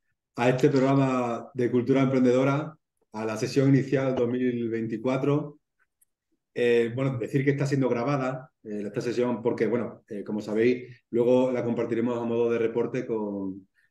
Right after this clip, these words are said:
con todo el mundo que, bueno, ha podido asistir o que, eso, que queráis repasar todo lo que se diga aquí. Eh, bueno, ya sa-, aparte, comenzamos ahora, ya estamos en febrero, pero somos conscientes que hay centros que lleváis trabajando ya,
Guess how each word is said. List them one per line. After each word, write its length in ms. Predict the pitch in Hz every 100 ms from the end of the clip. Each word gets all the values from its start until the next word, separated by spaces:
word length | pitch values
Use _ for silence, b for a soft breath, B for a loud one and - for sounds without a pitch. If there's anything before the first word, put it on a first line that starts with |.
| _
con 200 | 104 98
todo 100 | 120
el 80 | 113
mundo 240 | 120 120
que, 180 | 120 107
bueno, 360 | 95 - - -
ha 20 |
podido 220 | 90 -
asistir 340 | - - 147
o 100 | 156
que, 340 | 110 104 95 -
eso, 220 | 101 - 85
que 160 | 85
queráis 240 | 87 98 104
repasar 480 | 107 - 113 104 B B B
todo 220 | - 120
lo 80 | 117
que 80 | 113
se 100 | 120
diga 180 | 113 107
aquí. 420 | 127 151 - - _ _ _ _
Eh, 720 | 123 117 113 113 110 110 110
bueno, 380 | 113 120 110 - -
ya 180 | 120 123
sa-, 240 | 143 117
aparte, 600 | 117 127 147 131 - -
comenzamos 640 | - 120 113 113 135 139 139
ahora, 340 | 143 147 143
ya 80 | 131
estamos 320 | - 135 127
en 80 | 120
febrero, 520 | 123 135 147 156 - B B _
pero 720 | 123 127 123 120 117 117 113
somos 400 | - - 123 -
conscientes 500 | 113 127 120 135 131
que 320 | 123 110 107
hay 260 | 107 113 110
centros 360 | 123 117 120
que 300 | 113 117 107
lleváis 240 | 101 110 107
trabajando 420 | 120 110 113 104
ya, 340 | 107 110 110